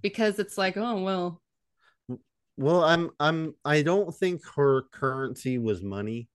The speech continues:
Speaker 1: Mm-mm.
Speaker 2: I think her currency was more of the ego and the fame and the
Speaker 1: She was
Speaker 2: stroking of,
Speaker 1: making
Speaker 2: like, the
Speaker 1: money.
Speaker 2: great, yeah, I know, but, like, it, it's a, the sound of it, it doesn't seem like she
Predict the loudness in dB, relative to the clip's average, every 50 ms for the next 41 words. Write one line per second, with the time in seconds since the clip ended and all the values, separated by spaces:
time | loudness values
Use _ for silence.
0 | _ _ _ _ _ _ _ _ -14 -12 -10 -8 -8 -6 -2 -2 -2 0 0 -2
1 | -2 0 -2 -2 -2 -2 -2 -4 -4 -4 -6 -6 -4 -4 -4 -4 -4 -6 -6 -8
2 | -8 -6 -6 -6 -6 -6 -6 -6 -6 -8 -8 -8 -10 -10 -8 -8 -8 -10 -10 -12
3 | -16 -20 -20 _ -12 -10 -8 -8 -8 -8 -8 -8 -6 -6 -6 -6 -6 -8 -8 -10
4 | -10 -10 -12 -12 -12 -12 -14 -16 -14 -12 -12 -10 -10 -10 -10 -12 -12 -12 -14 -14
5 | -14 -14 -14 -12 -12 -12 -14 -14 -16 -16 -20 _ _ _ _ _ _ _ _ _
6 | _ _ _ -8 -8 -8 -8 -8 -6 -2 -2 0 2 0 0 0 0 0 0 -2
7 | -2 -4 -4 -4 -4 -6 -6 -6 -8 -8 -8 -6 -4 -4 -2 -2 -4 -6 -8 -14
8 | -8 -4 2 4 6 6 8 6 6 6 4 4 2 2 2 2 0 0 0 0
9 | -2 -2 -4 -4 -4 -2 0 0 0 -2 -4 -4 -4 -6 -6 -6 -10 -8 -8 -8
10 | -6 -4 -2 -2 -2 -2 0 0 0 0 2 2 0 0 0 -6 -10 -10 -10 -10
11 | -10 -8 -6 -4 -4 -4 -4 -2 -2 -2 -2 -4 -12 -10 -6 -4 -4 -2 -2 -4
12 | -6